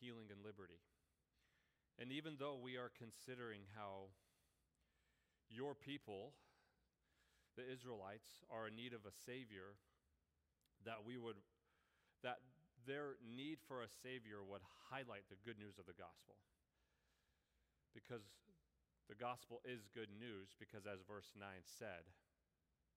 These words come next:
we're all under sin. And so I pray that as we work through the rest of this passage this morning, that you would open our minds to understand and contemplate wondrous things from your word, and that your word would give us strength and life this morning.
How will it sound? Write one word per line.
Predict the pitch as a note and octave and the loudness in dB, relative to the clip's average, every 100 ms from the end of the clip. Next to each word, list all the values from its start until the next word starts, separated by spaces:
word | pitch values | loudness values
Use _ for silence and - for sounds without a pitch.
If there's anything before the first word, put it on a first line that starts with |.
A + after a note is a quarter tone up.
| _ _ _ - | _ _ _ -6
we're | A2 | -4
all | G#2+ G2 F#2+ G#2+ | 0 0 0 -4
under | F#2 E2 | -8 -10
sin. | - G#2 F#2 A2+ _ _ _ _ _ - - - _ _ - | -12 -14 -14 -18 _ _ _ _ _ -20 -20 -20 _ _ -10
And | G#2+ | -6
so | - B2 | 2 6
I | A2+ | 6
pray | - C#3 C#3 | 4 4 4
that | B2 A2+ | 4 2
as | A2 G#2+ | 0 0
we | A2+ | -2
work | G#2 C#3 - - | 2 2 0 -6
through | C#3+ C#3+ | -4 -2
the | A#2+ | 0
rest | A#2+ A#2+ B2 | 0 0 -2
of | |
this | A2 - | -6 -6
passage | B2+ A#2+ - A2 | -2 -2 -2 -6
this | G#2+ - | -8 -4
morning, | A#2+ A2+ A2+ | -2 -2 0
that | A2 - | -2 0
you | B2 | 0
would | |
open | B2 B2 D3 B2 | 4 2 4 2
our | G#2+ | 2
minds | G#2 A2+ G#2+ G2 - | 2 0 -2 -6 -8
to | A2+ | -4
understand | B2 C3 - B2+ B2+ | -2 -2 -4 -6 -4
and | G#2 | -6
contemplate | A#2+ B2 - A2+ G2+ | -6 -6 -6 -6 -4
wondrous | G#2+ A2 G2 | -2 -4 -6
things | - G#2+ G2+ - | -6 -10 -10 -10
from | F#2+ | -8
your | F2+ | -6
word, | F#2 F#2 F2 - - - - - _ - | -4 -4 -6 -16 -20 -20 -20 -20 _ -2
and | A2+ | 0
that | A2+ A2+ B2 | 0 -4 -8
your | C#3+ C#3 | 0 2
word | A#2+ B2+ A#2 | 4 4 4
would | A2 G2+ | 0 0
give | A2 | 0
us | G2+ | 0
strength | - - C3 A2 - - - | -4 -4 -2 -2 -4 -14 -10
and | A#2 G#2 | -4 -2
life | G2+ F#2+ F2+ - | 0 -2 -2 -10
this | F#2+ - | -12 -10
morning. | G2+ F#2 | -8 -8